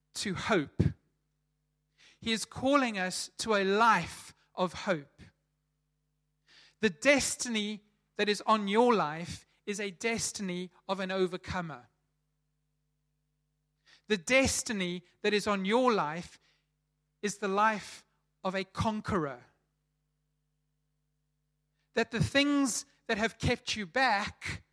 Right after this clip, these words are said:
would get broken off. God wants to establish you as, as a catapult.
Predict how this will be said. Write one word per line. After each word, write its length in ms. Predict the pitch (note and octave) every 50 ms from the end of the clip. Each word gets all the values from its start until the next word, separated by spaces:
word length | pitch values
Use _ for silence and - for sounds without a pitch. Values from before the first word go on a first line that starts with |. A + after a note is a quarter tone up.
| _ _ _ _ _ _ _ _ _ _
would 140 | - G3 -
get 280 | - G#3+ F#3+ D#3+ D#3+ D3
broken 460 | F#3+ G3 G3 G3 G3 G3 - G#3+ F#3+
off. 520 | G3 F3+ D3 C3 - - - - - - - _ _ _ _ _ _ _ _ _ _ _ _ _ _ _ _ _ _ _ _ _ _ _ _ _ _ _ _ _ _ _ _ _ _ _ _ _ _ _ _ _ _ _ _ _ _ _ _ _ _ _ _ _ _ _ _ _ _ _ _ _ _ _ _ _
God 320 | - A#3 A#3+ B3 C4 A#3 G#3+
wants 260 | B3 B3 A#3 A3+ -
to 120 | - A#3+ A3
establish 720 | G3+ - - - - B3+ B3 C4+ - C4+ C4 A#3 - - -
you 300 | G3 F#3 F3+ F#3 F3+ - _ _ _ _ -
as, 400 | G#3+ G#3 A3 G#3+ G3 - - - _ _ _ _ _ _ _ _ _ _ _ _ _ _ _ _ _ _ _ _ _ _ _ _ _ _ _ _ _ _ _ _ _ _ _ _ _ -
as 140 | G3 G3 G3+
a 40 |
catapult. 1080 | - _ - - - - A#3+ - - - - - - F#3 D3 C3 _ _ - - - -